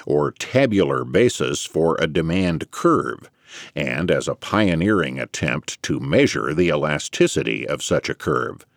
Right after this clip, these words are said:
But the grave fallacy here is that this quantitative relation has nothing whatever to do with the consumer demand schedule that plays such a deservedly important part in modern economics.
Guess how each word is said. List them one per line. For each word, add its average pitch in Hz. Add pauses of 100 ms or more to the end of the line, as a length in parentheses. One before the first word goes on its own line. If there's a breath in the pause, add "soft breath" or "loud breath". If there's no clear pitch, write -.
(840 loud breath)
But 127
the 135
grave 139
fallacy 90
here 67
is 95
that 95
this 135
quantitative 101
relation 80 (260 loud breath)
has 98
nothing 104
whatever 92
to -
do 65
with 87
the 98
consumer 104
demand 82
schedule - (220 loud breath)
that 76
plays 78
such -
a -
deservedly 76
important -
part 113
in 90
modern 87
economics. 73